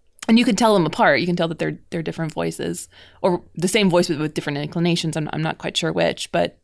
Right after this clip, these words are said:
you know, they're distinct, I guess, is, is what I'm saying. You know, one will say, you know, "If you go there, you'll die." And another one says, "But she has to." And a third one will chime in, "Oh, but she's going to fail." And, uh,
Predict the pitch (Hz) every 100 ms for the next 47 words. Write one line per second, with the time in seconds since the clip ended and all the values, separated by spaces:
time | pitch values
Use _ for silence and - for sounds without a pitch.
0 | - 156 180 175 170 - 160 180 170 165
1 | 170 165 - - 180 180 180 170 180 180
2 | 185 - - - - 202 170 170 175 175
3 | 170 160 156 160 156 - - - 196 170
4 | 180 196 175 180 180 165 156 151 139 160
5 | 151 131 147 175 - 156 160 160 165 165
6 | 196 - 233 226 202 202 247 - 156 147
7 | 143 151 151 165 170 165 156 - 151 160
8 | 156 156 151 - - 190 156 - 196 180
9 | 170 160 - 175 160 143 143 147 143